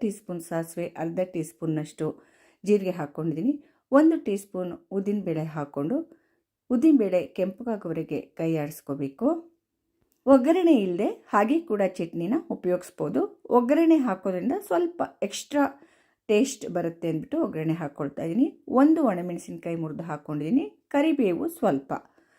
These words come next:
ಹಾಕ್ಕೊಂಡೆಲ್ಲ ಕ್ಲೀನಾಗಿ ಕೈ ಆಡಿಸ್ಬಿಟ್ಟು ಗ್ಯಾಸ್ ಸ್ಟವ್ನ ಆಫ್ ಮಾಡಿ ಸ್ವಲ್ಪ ಇಂಗು ಕೂಡ ಹಾಕಿದ್ದೀನಿ ಅದಕ್ಕೆ. ಈಗ ನೋಡಿ ಚಟ್ನಿಗೆ ಹಾಕ್ಕೊಳ್ತಾ ಇದ್ದೀನಿ.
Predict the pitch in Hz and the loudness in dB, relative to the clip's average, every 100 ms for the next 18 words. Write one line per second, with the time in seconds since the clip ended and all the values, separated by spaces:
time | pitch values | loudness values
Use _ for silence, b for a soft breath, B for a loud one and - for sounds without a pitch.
0 | _ - 254 254 220 190 185 185 185 175 | _ 4 4 4 2 2 2 0 -4 -6
1 | 170 165 156 147 143 - 143 277 392 - | -6 -4 -4 -4 -6 -12 -8 -4 -4 -6
2 | _ _ _ _ _ - 190 220 254 - | _ _ _ _ _ -6 4 4 4 0
3 | 285 254 165 165 180 196 226 277 294 285 | 4 4 2 -2 -4 -4 0 2 2 2
4 | 214 233 262 233 202 190 160 160 160 156 | 2 2 0 -2 -2 -2 -4 -6 -8 -6
5 | 151 139 143 - 381 - _ _ _ - | -4 -6 -6 -6 -6 -8 _ _ _ -6
6 | 190 170 185 285 - - 208 - 214 196 | -4 -2 0 0 0 0 0 0 -4 -4
7 | 165 143 - 147 147 147 143 143 247 - | -4 -6 -6 -8 -6 -6 -4 0 0 -2